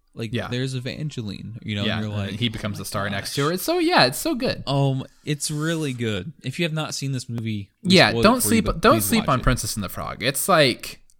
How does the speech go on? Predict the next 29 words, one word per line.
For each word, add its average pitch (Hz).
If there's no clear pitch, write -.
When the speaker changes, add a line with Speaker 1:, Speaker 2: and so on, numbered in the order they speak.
Speaker 2:
I 135
think, 123
really 104
underrated. -
Um, 160
okay, 277
you 135
got 160
two -
thousand 175
ten, 160
you 180
got 139
Tangled. 151
Again, 160
I 143
Speaker 1:
I -
haven't 135
seen 87
it. 82
Speaker 2:
love 110
Tangled. 87
I 165
think 277
it's -
really 104
good. -
Speaker 1:
Yeah? 160
Speaker 2:
Like, 110